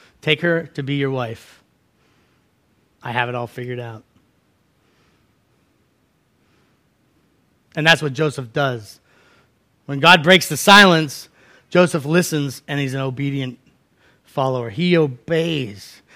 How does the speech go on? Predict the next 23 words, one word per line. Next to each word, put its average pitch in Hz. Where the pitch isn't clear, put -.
He 170
follows 220
God 147
and 143
does 151
exactly 147
what 131
he 127
was 123
told 131
to 120
do. 117
He 139
heard 208
God. 165
He 139
went. 135
He 139
took 127
Mary 139
to 143
be 143
home, 120